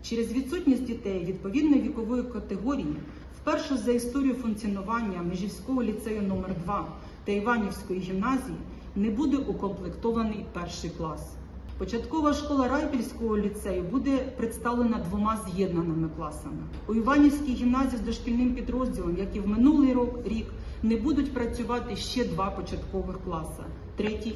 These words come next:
і четвертий. Двох із трьох класів Новогригорівської гімназії філії Межівського ліцею номер один,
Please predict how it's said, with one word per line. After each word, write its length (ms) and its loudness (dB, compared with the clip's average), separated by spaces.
і 40 -6
четвертий. 640 -8
Двох 340 0
із 120 6
трьох 320 0
класів 460 -2
Новогригорівської 880 -2
гімназії 500 -2
філії 220 -2
Межівського 480 -2
ліцею 400 0
номер 320 -2
один, 320 -2